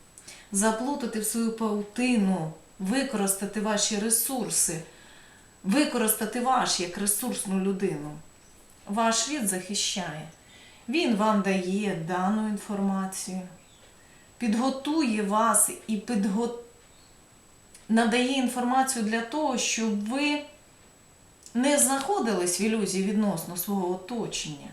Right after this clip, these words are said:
а йшли стабільно, впевнено, відсікали саме те оточення, яке бажало використовувати, яке бажатиме використовувати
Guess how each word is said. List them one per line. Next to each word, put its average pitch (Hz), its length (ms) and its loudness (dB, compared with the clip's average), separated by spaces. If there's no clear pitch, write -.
а 214 140 2
йшли 240 420 2
стабільно, 202 1000 0
впевнено, 196 840 2
відсікали 226 920 0
саме 185 500 -4
те 294 200 0
оточення, 175 680 -8
яке 285 580 2
бажало 247 920 4
використовувати, 208 1200 -2
яке 214 320 -2
бажатиме 214 920 2
використовувати 185 1120 -4